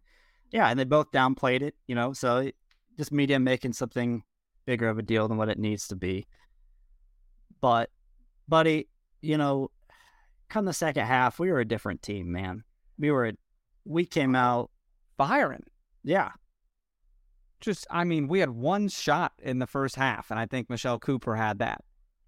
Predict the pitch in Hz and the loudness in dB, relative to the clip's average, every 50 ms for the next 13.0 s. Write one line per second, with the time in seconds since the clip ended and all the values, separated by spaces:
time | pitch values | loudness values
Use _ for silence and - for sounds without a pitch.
0 | _ _ _ _ _ - 131 127 120 123 120 117 113 - _ _ _ _ - - | _ _ _ _ _ -4 -2 0 2 2 2 2 0 -2 _ _ _ _ -10 -6
1 | 131 127 131 131 120 - 175 170 - 170 147 151 170 175 - - 151 139 - - | -4 -2 -2 -2 -2 0 0 2 2 2 0 2 2 0 0 -2 -2 -4 -4 -6
2 | _ _ _ _ _ - - 151 151 151 147 - - - 151 143 - - 139 135 | _ _ _ _ _ -8 -4 -2 -2 -2 -2 -4 -4 -4 -4 -4 -2 -2 0 2
3 | 147 175 214 196 185 156 131 143 143 135 135 123 - 139 131 131 127 127 120 - | 2 2 2 2 2 0 0 0 0 0 0 -2 -2 -2 -2 0 0 -2 -2 -2
4 | 127 123 120 120 117 _ _ _ _ - 135 135 - - 151 165 185 180 165 139 | -4 -2 -2 -4 -4 _ _ _ _ -6 -6 -6 -4 -2 -2 0 0 0 -2 -2
5 | 123 139 131 127 120 - - 139 127 120 113 110 123 - - 107 - - - 127 | -2 -2 -2 -2 -2 -2 0 0 0 0 0 -2 -2 -4 -4 -8 -8 -4 -2 -2
6 | 123 113 - - - - _ _ _ _ _ _ _ _ _ _ _ _ _ _ | 0 -2 -4 -8 -14 -20 _ _ _ _ _ _ _ _ _ _ _ _ _ _
7 | _ _ _ _ _ _ _ _ _ _ _ _ _ _ _ - 151 196 196 - | _ _ _ _ _ _ _ _ _ _ _ _ _ _ _ -4 -2 -2 -2 -2
8 | - _ - 135 147 151 143 139 127 123 120 117 - _ _ _ _ - - - | -8 _ -2 0 2 2 4 4 4 4 2 0 -2 _ _ _ _ -18 -8 -2
9 | - 139 131 131 - 151 127 120 117 123 123 135 139 123 127 117 113 113 123 131 | 2 4 4 4 4 2 0 4 4 4 4 4 2 0 -2 -2 0 0 0 -2
10 | 127 113 - 135 131 127 127 127 117 120 123 123 117 127 117 104 - - - 123 | -2 -2 0 0 2 2 2 2 0 0 0 0 -2 -2 -4 -4 -2 0 2 2
11 | 123 127 120 - 135 123 117 - - _ _ _ _ _ _ _ _ _ _ _ | 2 2 2 0 -2 -4 -4 -4 -10 _ _ _ _ _ _ _ _ _ _ _
12 | _ - 139 131 - - 110 - _ - 139 147 143 135 131 143 165 180 170 | _ -4 -4 -4 -4 -4 -10 -10 _ -2 0 0 2 0 0 -2 -2 -4 -6